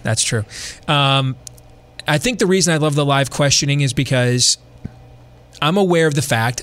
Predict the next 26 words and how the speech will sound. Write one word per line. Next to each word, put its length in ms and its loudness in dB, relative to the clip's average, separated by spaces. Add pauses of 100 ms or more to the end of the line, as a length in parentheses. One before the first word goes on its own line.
I 120 0
like 240 0
to 80 -2
talk. 380 -4 (1300)
And 440 0 (920)
that 340 0
way, 640 0 (100)
when 180 0
I'm 140 2
answering 440 0
your 260 2
questions, 760 -2 (1300)
when 180 -2
I 80 2
get 200 -2
done 180 2
talking, 420 0
I 40 2
wanna 260 2
know, 340 2
did 160 0
I 140 2
address 480 2
what 160 -2
you 80 0
guys 240 0